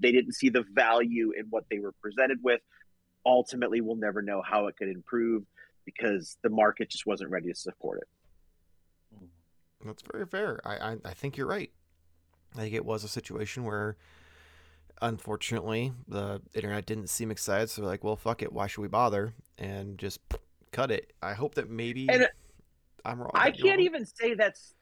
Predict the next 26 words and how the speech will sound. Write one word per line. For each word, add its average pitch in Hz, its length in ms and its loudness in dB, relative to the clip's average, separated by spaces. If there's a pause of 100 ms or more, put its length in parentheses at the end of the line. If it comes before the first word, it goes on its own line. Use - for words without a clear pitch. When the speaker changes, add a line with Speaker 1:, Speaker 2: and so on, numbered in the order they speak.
(100)
Speaker 1:
the 156 120 -4
wrong 151 680 -6
thing. 185 440 -8
Like, 143 260 0 (600)
a 190 60 -2
lot 233 200 2
of 233 100 -2
times 190 240 2
it's 160 160 -6
done 151 280 2
the 127 100 -2
wrong 120 480 -2
way, 113 540 0 (400)
but, 139 240 4 (160)
you 165 80 -6
know, 170 100 4
we 160 400 -2
are 151 400 6
supposed - 720 -2
to 123 240 -2 (100)
vote 113 400 6
with 117 240 -2
our, 107 480 4
our 104 180 2
wallets 131 560 6 (120)
ultimately. 90 800 -6